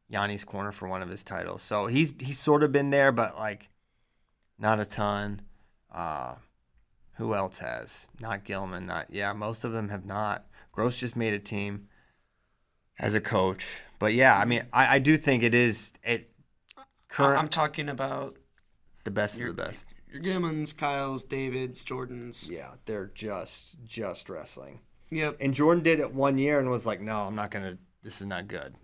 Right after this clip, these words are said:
Speaker 1: Uh, this is taking too much of a distraction." If you're doing coaching right, then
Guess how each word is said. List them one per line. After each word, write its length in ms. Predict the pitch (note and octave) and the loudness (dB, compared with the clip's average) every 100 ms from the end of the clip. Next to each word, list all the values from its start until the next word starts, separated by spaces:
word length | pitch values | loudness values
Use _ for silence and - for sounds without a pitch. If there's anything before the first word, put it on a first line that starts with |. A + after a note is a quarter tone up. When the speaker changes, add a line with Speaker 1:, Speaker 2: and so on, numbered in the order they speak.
| _ _ | _ _
Speaker 1:
Uh, 100 | F2+ | -12
this 200 | F#2+ - | -10 -10
is 60 | G#2 A2 _ - | -12 -14 _ -8
taking 300 | G#2+ G#2 G2 | -6 -4 -6
too 140 | G#2+ | -6
much 240 | G2+ G2 G2+ | -6 -6 -6
of 100 | F#2+ | -4
a 220 | F2 - _ _ _ _ | -4 -6 _ _ _ _
distraction." 600 | - G#2 F#2+ F#2 E2 E2 | -8 -2 0 -2 -8 -10
If 100 | G#2 | -4
you're 80 | B2+ | 4
doing 220 | D3+ F#3 | 6 6
coaching 400 | - E3+ E3 B2 | 8 6 6 0
right, 440 | A2 A#2+ B2+ A2 G#2 | 4 8 8 6 -2
then 260 | G#2+ G2+ | -8 -8